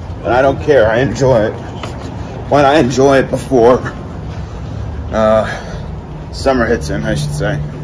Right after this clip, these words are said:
Actually, here's another beautiful view of Volcano Bay from here. So we're right now outside of Orlando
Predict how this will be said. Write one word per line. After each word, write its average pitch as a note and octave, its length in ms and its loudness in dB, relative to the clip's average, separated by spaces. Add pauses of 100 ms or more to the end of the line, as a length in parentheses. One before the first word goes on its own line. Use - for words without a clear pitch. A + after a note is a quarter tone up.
(1600)
Actually, G2+ 280 -2
here's B2+ 180 0
another B2 320 -2
beautiful A#2 400 -2
view A2 260 -2
of A2 80 -2
Volcano G#2 500 -4
Bay A2 200 -4
from F#2+ 260 -6
here. G#2 180 -4 (960)
So C3 140 4
we're C3+ 260 6
right C3+ 140 4
now C3 160 4
outside B2+ 520 2
of B2 160 4 (140)
Orlando C#3+ 520 4